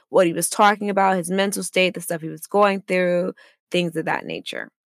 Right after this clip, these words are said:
And I'm gonna go ahead and read some of it to you guys because I feel like it's a big part of the case and you should hear about it.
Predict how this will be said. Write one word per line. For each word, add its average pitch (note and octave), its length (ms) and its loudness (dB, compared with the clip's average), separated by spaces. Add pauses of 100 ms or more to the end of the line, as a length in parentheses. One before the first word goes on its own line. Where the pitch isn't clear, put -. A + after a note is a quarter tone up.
(680)
And A#3+ 60 2
I'm C#4+ 80 6
gonna F#4 220 4
go C#4 80 2
ahead C4 240 2
and B3 120 -4
read D4 280 0 (180)
some - 280 -8
of - 180 -12
it - 120 -6 (440)
to E3 100 -8
you D3+ 100 -4
guys D3 440 -6
because D3+ 300 -4
I D3 100 -2
feel - 180 -6
like D3+ 220 -4 (200)
it's - 200 -10
a D3+ 40 -14
big D#3 200 -2
part D#3 180 0
of D3+ 80 0
the E3 60 -2
case G#3+ 440 2
and A#3 240 2
you B3+ 320 2
should D#4 200 0
hear D4+ 160 6
about - 240 0
it. - 140 -2